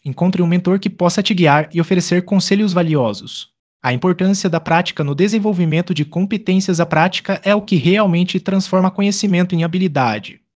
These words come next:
Imagine que você está aprendendo a andar de bicicleta. No início, você pode cair algumas vezes, mas com a prática, você se torna mais confiante e habilidoso.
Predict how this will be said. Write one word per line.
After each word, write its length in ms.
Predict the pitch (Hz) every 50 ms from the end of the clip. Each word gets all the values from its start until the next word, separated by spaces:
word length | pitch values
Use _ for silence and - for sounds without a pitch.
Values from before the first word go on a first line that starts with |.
| _ _ _ _
Imagine 460 | 180 190 196 185 160 143 151 156 156
que 80 | - 165
você 220 | 160 165 180 170
está 240 | 156 - - 151 147
aprendendo 440 | 151 - 180 175 143 143 147 151 151
a 60 | 147
andar 220 | 151 147 131 127
de 100 | 127 139
bicicleta. 760 | 139 139 139 - 151 151 - - 135 123 110 110 - 113 - _ _ _ _ _ _ _ _
No 80 | 131 123
início, 460 | 123 127 147 156 151 - 180 175 - -
você 240 | 160 170 165 - 214
pode 260 | 214 - 214 208 240
cair 320 | - - 226 185 156 156 170
algumas 400 | 170 156 156 185 214 220 190 147
vezes, 480 | 139 160 180 180 151 180 - - - _ -
mas 220 | 147 151 156 156
com 100 | - 160
a 60 | 143
prática, 640 | - - 151 147 151 151 - - - 165 165 - _ _
você 200 | 156 151 156 190
se 100 | - 202
torna 320 | - 180 180 185 190 180
mais 260 | 151 139 147 185 196
confiante 680 | - - 196 165 - - 180 190 202 202 190 - 175 - -
e 120 | 165 170
habilidoso. 680 | 175 160 175 190 175 156 143 123 113 104 - - -